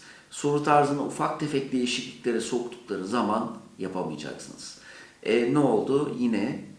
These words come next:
mevzu yarım kaldı. Arkadaşlar bunlara dikkat ederseniz netlerinizin daha da artacağını düşünüyorum.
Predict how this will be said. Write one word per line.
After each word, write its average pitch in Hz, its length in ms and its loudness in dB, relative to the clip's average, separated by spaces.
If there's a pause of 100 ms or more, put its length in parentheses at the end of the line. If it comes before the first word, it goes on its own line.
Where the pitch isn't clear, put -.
(100)
mevzu 117 600 -2
yarım 87 280 -6
kaldı. - 220 -10 (520)
Arkadaşlar - 460 0 (100)
bunlara 160 380 0
dikkat - 260 0
ederseniz 135 680 0 (140)
netlerinizin 131 960 0
daha - 220 0
da 104 120 2
artacağını 78 440 -8
düşünüyorum. 71 680 -8